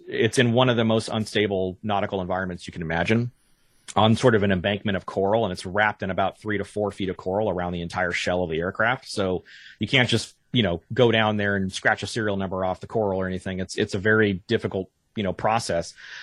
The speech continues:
But the theory is that she turned around and went back, uh, when they realized that they couldn't make it. They burned a lot more fuel than they anticipated originally. They encountered unanticipated headwinds and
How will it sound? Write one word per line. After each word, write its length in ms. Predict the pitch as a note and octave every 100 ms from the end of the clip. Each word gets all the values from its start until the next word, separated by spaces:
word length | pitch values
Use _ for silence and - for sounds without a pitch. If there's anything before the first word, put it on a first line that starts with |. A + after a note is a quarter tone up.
| -
But 120 | C3+
the 120 | A#2
theory 360 | B2 F#3 G3 D#3+
is 120 | D3
that 140 | C3+ C3
she 160 | D3
turned 340 | C3 D#3 E3+ D3
around 320 | C3 C#3 B2+
and 160 | A2
went 200 | A2 B2+
back, 440 | G#2 A2+ A2+ A2 - _ _ - _
uh, 260 | G#2 G2+ G2+
when 240 | A2 A2+
they 120 | A#2
realized 640 | A2+ A#2+ C3+ B2+ A2 G#2+ G#2+
that 120 | G2+
they 100 | G2+
couldn't 500 | - - C3 B2 -
make 360 | G#2 G#2+ A2
it. 100 | F#2+
They 100 | F2+
burned 380 | F#2+ A2 B2 B2+
a 60 | G#2+
lot 340 | G2 G#2 G#2+
more 180 | A#2 G#2+
fuel 380 | - G#2 G#2 A#2
than 120 | G2+
they 120 | F#2
anticipated 600 | F2 - A2 A2+ A#2+ B2+
originally. 540 | B2 B2+ C#3 C#3 F#3 F3
They 120 | G2+
encountered 500 | F#2+ A2 G#2+ G#2 G2 -
unanticipated 680 | G#2 G#2 G2+ G#2 G#2 F2+
headwinds 580 | F2 A2+ A#2+ B2 B2+ C3+
and 220 | F#2 E2+